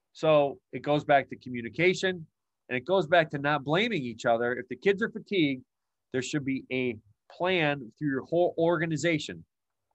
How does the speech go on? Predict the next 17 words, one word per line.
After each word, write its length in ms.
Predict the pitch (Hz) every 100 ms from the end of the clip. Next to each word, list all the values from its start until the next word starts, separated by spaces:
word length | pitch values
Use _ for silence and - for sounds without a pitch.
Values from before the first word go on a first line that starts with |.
| _ -
coaches, 520 | 147 147 170 165 - _ _
strength 320 | - 147 147
coaches, 460 | 147 147 156 147 - _ _
athletic 360 | - 107 110 101
trainers, 580 | - 185 175 175 160 - _ _ _ -
um, 280 | 110 110 - _
parents, 500 | 160 170 190 185 - _
every, 260 | 156 185 170
you 60 |
know, 220 | 143 123 - -
educating 500 | 165 160 185 170 120
parents. 520 | 147 165 202 233 - _ _ _ _ _
Hey, 260 | 208 202 104
if 100 | 123
your 100 | 165
kid's 240 | 202 226 156
downstairs 480 | 185 170 - 185